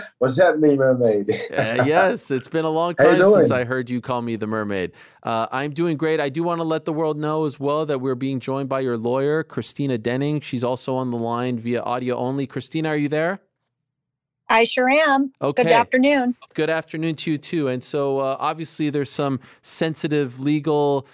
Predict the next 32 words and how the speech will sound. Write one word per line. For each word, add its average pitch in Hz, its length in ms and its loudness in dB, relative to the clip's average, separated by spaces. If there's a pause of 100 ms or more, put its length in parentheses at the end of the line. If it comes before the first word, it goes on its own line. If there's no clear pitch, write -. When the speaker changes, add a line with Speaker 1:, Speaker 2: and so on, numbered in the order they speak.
(260)
Speaker 2:
uh, 135 360 -4
topics 139 540 -4
to - 120 -10
discuss 139 480 -4
here. 135 300 -2
And, 120 200 -4
uh, 117 360 0 (100)
you 131 100 -6
know, 117 280 -2
you 123 160 -6
suggested, 123 520 -4
Mark, 117 260 -4
to 120 80 -6
have 117 280 -6
Christina 113 380 -6
on, 110 380 -4 (340)
uh, 110 160 -4
because 113 320 -4
I, 110 200 0
I 110 120 -4
don't 117 200 -2
believe 110 300 -2
you 110 160 0
are 117 140 2
a 113 40 0
lawyer 104 380 0
yourself. 110 580 -4
You 107 140 -4
are 101 140 -2
a 101 60 -4
tremendous 104 480 -6
fighter 120 440 -2